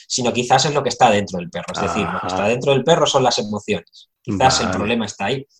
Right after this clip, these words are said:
Speaker 2: Ya.
Speaker 1: Y, bueno, pues yo adopté un perrito que fue el que recientemente falleció, el, bueno, la semana pasada. Y, y ese fue el que me enseñó la auténtica clave de esto, ¿no? Era un perro con el que yo iba un poquito en,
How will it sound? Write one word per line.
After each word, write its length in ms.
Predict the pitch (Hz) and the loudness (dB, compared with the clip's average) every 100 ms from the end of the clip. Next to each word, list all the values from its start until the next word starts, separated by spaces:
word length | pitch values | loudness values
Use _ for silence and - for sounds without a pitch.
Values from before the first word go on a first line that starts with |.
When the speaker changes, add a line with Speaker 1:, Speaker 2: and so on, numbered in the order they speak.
| - - | -20 -10
Speaker 2:
Ya. 300 | 101 98 80 - - - 139 | -2 -2 -2 -8 -16 -2 2
Speaker 1:
Y, 800 | 135 127 120 117 117 113 110 110 | 4 2 2 2 2 2 0 -2
bueno, 240 | 120 127 - | 2 2 4
pues 160 | 123 | 0
yo 280 | 104 113 117 | 2 4 6
adopté 360 | 117 117 - 120 | 4 2 0 0
un 120 | 123 | 2
perrito 380 | 120 139 180 247 | 0 2 4 4
que 120 | - | 2
fue 160 | - 104 | -2 -4
el 80 | |
que 120 | 101 104 | -2 -4
recientemente 760 | - 107 98 104 98 101 98 - | -2 -6 -4 -6 -4 -2 -4 -4
falleció, 560 | 98 104 120 123 139 | -4 -4 0 2 4
el, 640 | 151 123 107 98 95 98 90 _ - | 4 0 -2 -6 -8 -10 -12 _ -12
bueno, 180 | - - | -10 -10
la 100 | 175 | -10
semana 240 | - 196 | -8 -6
pasada. 360 | 190 - - - - - - - - | -2 4 4 2 -6 -20 -20 -12 2
Y, 420 | 165 156 147 139 131 127 131 | 6 8 6 4 2 -2 0
y 120 | 139 | 6
ese 180 | 151 156 | 8 6
fue 180 | - 214 | 6 6
el 100 | 165 | 6
que 120 | 123 | 2
me 60 | 120 | 0
enseñó 320 | - 110 117 | -4 -2 2
la 180 | 127 113 | 2 4
auténtica 560 | 120 107 120 131 131 104 | 2 4 2 0 0 0
clave 300 | 104 117 95 | 6 6 6
de 100 | 95 | -4
esto, 240 | 95 - 87 | -8 -10 -4
¿no? 140 | 139 | 0
Era 160 | 156 117 | 2 0
un 80 | |
perro 240 | 110 127 143 | 0 2 4
con 140 | 120 | 2
el 120 | 107 | 0
que 220 | 95 98 92 | -2 -4 -2
yo 280 | 110 117 110 | 0 0 0
iba 320 | 117 120 107 | 4 6 6
un 80 | 104 | 2
poquito 360 | 104 - - 113 | -6 -6 -6 -4
en, 240 | 110 107 | -4 -6